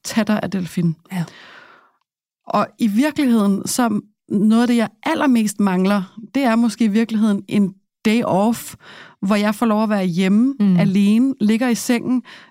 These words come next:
Speaker 1: øh, ser serier, alt det der. Øh, men det er sværere at få, i hvert fald hjemme hos os, få stablet på benene.
Speaker 2: Ja.
Speaker 1: Øh, og det er umuligt lige nu, i hvert fald hjemme hos os, at jeg siger sådan, "Jeg går lige ind i stuen, kan I lige lege herude i køkkenet?"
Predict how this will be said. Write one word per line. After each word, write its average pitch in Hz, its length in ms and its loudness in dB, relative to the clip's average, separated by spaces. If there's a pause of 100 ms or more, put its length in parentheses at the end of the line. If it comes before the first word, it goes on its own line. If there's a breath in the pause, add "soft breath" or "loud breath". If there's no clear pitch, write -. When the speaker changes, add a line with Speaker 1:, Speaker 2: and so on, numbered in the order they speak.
(120)
Speaker 1:
øh, 208 100 -2
ser - 420 -2
serier, 240 540 0 (160)
alt 247 240 -4
det 240 100 2
der. 208 240 0 (180)
Øh, 190 340 0 (720 loud breath)
men 220 300 2 (200)
det 269 160 2
er 262 40 2
sværere 240 680 -2
at 208 120 -2
få, 208 300 -2 (600)
i 214 80 2
hvert 262 200 0
fald 240 120 0
hjemme 202 160 2
hos 185 140 -2
os, 202 360 -2
få 220 120 -2
stablet 196 360 -2
på 202 80 -2
benene. 190 600 -2 (440 loud breath)
Speaker 2:
Ja. 202 120 2
Speaker 1:
Øh, - 60 -2
og 196 160 -2
det 208 300 0
er 170 40 -10 (180)
umuligt 262 500 2
lige 233 120 2
nu, 214 160 2
i - 20 0
hvert 185 200 -2
fald 180 140 -4
hjemme 180 200 0
hos 185 200 -2
os, 214 300 0
at 202 100 0
jeg 196 160 0
siger 202 280 -2
sådan, 190 280 -4
"Jeg 214 120 -2
går 226 80 -2
lige 247 160 2
ind 226 100 0
i 233 40 2
stuen, 214 500 2
kan 226 160 -2
I 233 100 2
lige 233 140 2
lege 208 280 0
herude 214 200 0
i 214 40 -2
køkkenet?" 220 480 -2